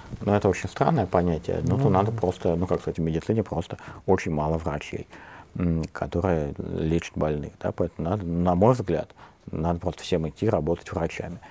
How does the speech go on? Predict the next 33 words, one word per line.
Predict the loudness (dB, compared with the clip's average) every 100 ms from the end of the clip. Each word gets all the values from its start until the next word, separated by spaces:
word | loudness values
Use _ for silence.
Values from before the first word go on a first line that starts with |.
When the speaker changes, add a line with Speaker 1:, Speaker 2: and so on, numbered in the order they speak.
| -20 -20 -12
Speaker 1:
Но | -2 0 2
кому-то | 2 0 2
нравится | 2 2 2 2 0
что-то | -2 2
другое, | 2 2 2 0 -2
да, | -4 -4 -4 -4
программистам, | -6 -4 -4 -2 -4 -2 -2 -2 -4 -8 -10
учить | -10 -6 -6 -2
навыкам — | -2 0 -2 -2 -2
это | -4 -4
тоже | -4 -2
полезно | -2 -2 -4
для | -8
медицины, | -6 -6 -6 -6 -6 -8 -8 -10
там | -8 -6
делать | -2 -2 -2 -8 -20 -8
медицинское | -6 -4 -6 -2
оборудование — | -2 -2 -4 -6 -4 -6 -8
тоже | -2 -2
всё | 0 0
полезно, | 0 0 -2 -10 -14
но, | -10 -10 -12 -16 -18 -18 -20 -14
на | -4 4
мой | 4
взгляд, | 4 2 0
главная | 4 6 6 0
проблема | -2 0 0 0 -2
в |
отсутствии, | -6 -6 -8 -6 -6 -6 -6 -16 -20 -20 -20 -20 -20 -20 -4
э, | 2 2
врачей, | 4 0 2 2
которые | 2 -4 -2
хотят | -2 2 0